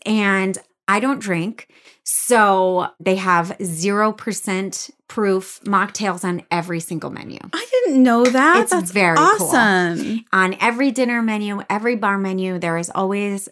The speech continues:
Speaker 1: something special to have if you are not a drinker.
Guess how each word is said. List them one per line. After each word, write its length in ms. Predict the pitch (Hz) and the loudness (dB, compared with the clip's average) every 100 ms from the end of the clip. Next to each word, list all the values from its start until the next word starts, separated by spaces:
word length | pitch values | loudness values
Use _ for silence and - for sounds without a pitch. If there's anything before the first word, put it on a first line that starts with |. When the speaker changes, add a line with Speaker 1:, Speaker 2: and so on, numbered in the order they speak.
| - | -10
Speaker 1:
something 720 | - 190 170 185 180 175 - | -8 -6 -6 -4 -4 -6 -8
special 640 | - - - 175 170 190 180 | -12 -12 -6 -6 -6 -10 -10
to 80 | |
have 420 | 175 160 170 180 196 | -10 -6 -6 -8 -12
if 180 | 208 202 | -16 -12
you 80 | 190 | -12
are 80 | |
not 160 | 208 247 | -12 -12
a 60 | 277 | -14
drinker. 440 | 370 508 - - | -14 -18 -20 -16